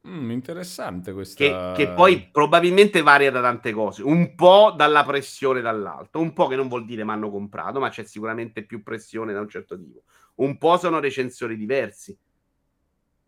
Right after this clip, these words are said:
Speaker 2: Probabilmente
Speaker 1: Sì,
Speaker 2: sì, non lo
Speaker 1: certo, sì, sì,
Speaker 2: recensisci
Speaker 1: sì.
Speaker 2: per Paolo Greco, ma un altro da fuori, esterno, di un
Speaker 1: Questa
Speaker 2: certo tipo.
Speaker 1: cosa sicuramente conta.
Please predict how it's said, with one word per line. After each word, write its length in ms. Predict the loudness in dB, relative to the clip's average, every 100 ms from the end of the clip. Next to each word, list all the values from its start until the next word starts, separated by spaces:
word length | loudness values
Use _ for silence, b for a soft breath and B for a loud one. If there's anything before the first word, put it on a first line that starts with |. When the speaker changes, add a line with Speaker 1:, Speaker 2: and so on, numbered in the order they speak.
| _ _ -12
Speaker 2:
Probabilmente 720 | -8 -6 -4 -2 -2 -2 -4
Speaker 1:
Sì, 200 | -4 -4
Speaker 2:
sì, 120 | -2
non 140 | -2 -2
lo 60 |
Speaker 1:
certo, 160 | -2 -6
sì, 60 |
sì, 80 | -6
Speaker 2:
recensisci 520 | -8 -6 -8 -6 -6 -6
Speaker 1:
sì. 80 |
Speaker 2:
per 160 | -6 -4
Paolo 320 | 0 0 0
Greco, 280 | -2 -2 -2
ma 120 | -4
un 140 | -4 -2
altro 360 | -2 -4 -8
da 100 | -8
fuori, 440 | -6 -4 -4 -4 -6
esterno, 640 | -8 -6 -4 -4 -4 -8
di 80 | -8
un 60 |
Speaker 1:
Questa 360 | -4 -4 -4 -6
Speaker 2:
certo 160 | -4 0
tipo. 140 | 0
Speaker 1:
cosa 220 | 0 -4
sicuramente 760 | -8 -8 -8 -6 -8 -10 -10 -12
conta. 580 | -12 -12 -14 -14 -16